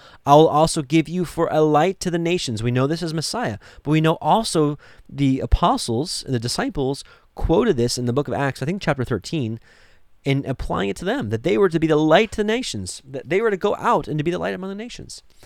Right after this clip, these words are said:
"that you may be my salvation unto the end of the earth." Thus, now, we're not that we're saviors. Of course, we point to Messiah,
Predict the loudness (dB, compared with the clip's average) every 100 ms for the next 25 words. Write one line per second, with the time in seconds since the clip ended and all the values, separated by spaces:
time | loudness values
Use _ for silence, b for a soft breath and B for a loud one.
0 | b b b 0 2 4 4 6 4 4
1 | 0 0 0 0 0 0 0 0 -2 -4
2 | -6 -4 -4 -4 -2 -2 -2 -8 -20 _
3 | _ _ _ b b b 4 6 6 0
4 | -2 -2 2 2 2 0 2 4 4 4
5 | 2 2 0 0 -2 -4 -10 b b -4
6 | 0 2 0 0 2 0 0 -2 2 4
7 | 2